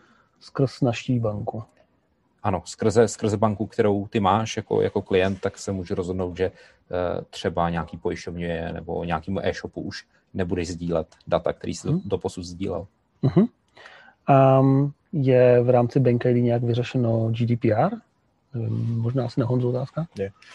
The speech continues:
Speaker 3: Já to připodobňuji ještě jenom k tomu, co říkal Vráťa, je to podobně, jak dneska posíláme platby z banky, jo. Buď to je pošlu jednorázově a pak vidím ve svém výpisu, komu jsem je poslal, tam už to bohužel nejde vzít zpátky.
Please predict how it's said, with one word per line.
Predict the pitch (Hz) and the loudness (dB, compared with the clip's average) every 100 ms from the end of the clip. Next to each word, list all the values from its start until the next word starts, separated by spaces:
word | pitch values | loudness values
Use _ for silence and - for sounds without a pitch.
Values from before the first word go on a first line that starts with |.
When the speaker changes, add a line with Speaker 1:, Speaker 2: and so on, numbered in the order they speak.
| - _ - | -20 _ -6
Speaker 3:
Já | 95 | -4
to | 113 | -4
připodobňuji | - - 104 101 107 | -6 0 2 4 0
ještě | 98 110 | 0 0
jenom | 104 101 | 0 0
k | |
tomu, | 101 98 | -4 -4
co | 101 | -6
říkal | 95 113 | -2 0
Vráťa, | 95 90 90 | 2 0 0
je | 95 | -2
to | 104 | -2
podobně, | 95 92 98 | -4 -4 0
jak | 98 | -2
dneska | 95 92 98 | -2 -6 -6
posíláme | - - 98 95 98 | -8 -6 -2 0 -2
platby | 95 92 95 | -2 -4 -4
z | |
banky, | 92 90 87 87 | -2 -4 -4 -10
jo. | 82 - _ _ _ 208 - | -12 -14 _ _ _ -14 -14
Buď | 92 | -2
to | |
je | 110 | 0
pošlu | 107 98 110 | 0 -4 0
jednorázově | 104 98 101 95 95 95 101 101 | 2 4 4 4 2 2 4 6
a | 101 | 4
pak | 98 92 | 2 -2
vidím | 95 101 | -2 -2
ve | 95 | -2
svém | 95 104 | -4 -6
výpisu, | 101 95 - - | -6 -6 -8 -10
komu | 101 95 | -6 -4
jsem | 95 98 | -4 -4
je | 104 | -4
poslal, | 101 98 98 92 98 104 _ | -4 -2 0 0 -2 -10 _
tam | - 92 | -6 -6
už | |
to | - | -6
bohužel | 95 95 98 104 | -2 -2 2 2
nejde | 95 101 | 2 0
vzít | 92 95 | -2 -4
zpátky. | - 92 - 95 | 0 0 0 -10